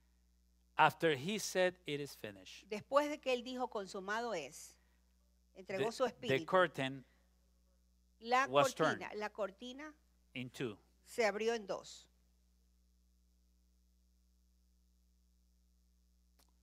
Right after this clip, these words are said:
Speaker 1: Now we have access into his presence
Speaker 2: Ahora ya tenemos acceso a su presencia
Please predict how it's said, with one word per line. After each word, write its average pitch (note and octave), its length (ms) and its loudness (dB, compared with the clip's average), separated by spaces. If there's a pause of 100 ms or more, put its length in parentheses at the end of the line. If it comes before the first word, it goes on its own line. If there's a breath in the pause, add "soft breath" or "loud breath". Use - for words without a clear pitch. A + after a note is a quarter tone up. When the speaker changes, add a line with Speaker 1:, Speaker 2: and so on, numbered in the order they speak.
(260)
Speaker 1:
Now E3 640 6
we C#3 240 -2
have B2+ 320 0
access D#3+ 640 0
into A#2+ 260 -12
his A2 200 -8
presence - 480 -8
Speaker 2:
Ahora B3+ 340 2
ya B3+ 160 -4
tenemos B3 380 -8
acceso C#4 520 -6
a G3+ 40 -10
su G#3 140 -10
presencia A3 720 -8